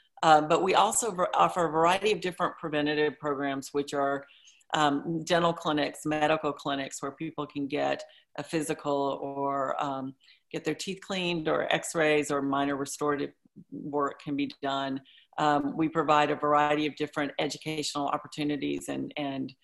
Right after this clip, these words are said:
um, events for mental health and addiction as well,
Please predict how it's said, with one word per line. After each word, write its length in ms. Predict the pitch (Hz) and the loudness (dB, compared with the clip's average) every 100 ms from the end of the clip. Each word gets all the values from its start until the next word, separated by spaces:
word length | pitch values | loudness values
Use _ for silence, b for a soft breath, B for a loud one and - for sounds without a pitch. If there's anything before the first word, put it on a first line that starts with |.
| b b b - | b b b -4
um, 500 | 143 135 139 131 - - - _ _ _ _ 170 | -2 -2 -4 -8 -10 -16 -20 _ _ _ _ -4
events 720 | 143 165 156 156 - - - | 2 4 4 4 -2 -10 -6
for 440 | 170 151 151 147 147 | 0 4 6 4 2
mental 260 | 160 151 151 | 0 0 0
health 360 | 151 147 - | 0 0 -2
and 120 | 147 | -6
addiction 640 | 139 139 - - 160 196 208 | -4 -4 -6 -4 -4 -6 -8
as 180 | 160 160 151 | -10 -10 -6
well, 460 | 143 143 165 190 | -2 0 0 -4